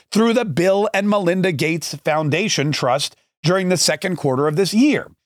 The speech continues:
The billionaire may have made the investment on the hopes that the company can get past its Bud Light fiasco,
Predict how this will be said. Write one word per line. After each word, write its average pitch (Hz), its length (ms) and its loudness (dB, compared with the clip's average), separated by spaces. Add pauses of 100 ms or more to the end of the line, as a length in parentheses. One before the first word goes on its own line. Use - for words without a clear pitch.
(260)
The 185 160 4
billionaire 180 500 2
may 165 120 0
have 151 100 0
made 175 220 -2
the 269 100 4
investment 135 400 0
on 135 80 0
the 123 80 2
hopes 147 260 -4
that 160 140 -2
the 139 80 -2
company 202 340 -2
can 160 160 -2
get 160 280 -2
past 139 360 -6 (240)
its 143 220 -2
Bud 160 320 0
Light 156 240 0
fiasco, 139 720 -4